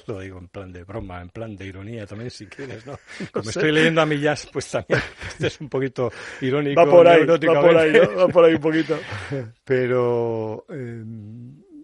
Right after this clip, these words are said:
Speaker 1: creo que sobrevaloramos mucho, ¿no? Eh, por ejemplo, las redes sociales en general, por el uso que se les da, creo que está sobrevalorado, te quitan muchísimo tiempo. Eh, y yo,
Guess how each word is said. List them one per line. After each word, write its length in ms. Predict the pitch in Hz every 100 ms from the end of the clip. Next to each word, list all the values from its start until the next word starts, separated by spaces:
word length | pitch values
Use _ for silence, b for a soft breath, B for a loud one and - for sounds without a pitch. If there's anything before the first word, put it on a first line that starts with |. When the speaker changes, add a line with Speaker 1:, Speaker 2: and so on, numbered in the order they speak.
| 359 _ - -
Speaker 1:
creo 380 | - 143 156 160
que 160 | - 139
sobrevaloramos 880 | 135 117 120 110 110 120 143 120 107
mucho, 400 | 107 110 - 92
¿no? 540 | 98 107 110 107 92
Eh, 220 | 87 87 95
por 140 | 113
ejemplo, 380 | 104 127 113 123
las 160 | 107 98
redes 220 | 120 107
sociales 440 | 117 - 110 101
en 100 | 101 90
general, 520 | 104 90 107 113 98
por 180 | 104 98
el 100 | 104
uso 180 | 117 107
que 100 | 92
se 120 | 98
les 240 | 92 87
da, 160 | 101 95
creo 180 | 90 87
que 60 |
está 220 | 87 -
sobrevalorado, 720 | - 82 82 92 98 135 151 139
te 120 | 127
quitan 300 | 107 117 101
muchísimo 520 | 113 104 113 - 98
tiempo. 380 | 87 110 95 85 b b b b b b b b b _
Eh, 640 | 120 107 104 98 90 90 98
y 240 | 160 113 101
yo, 520 | 110 110 104 101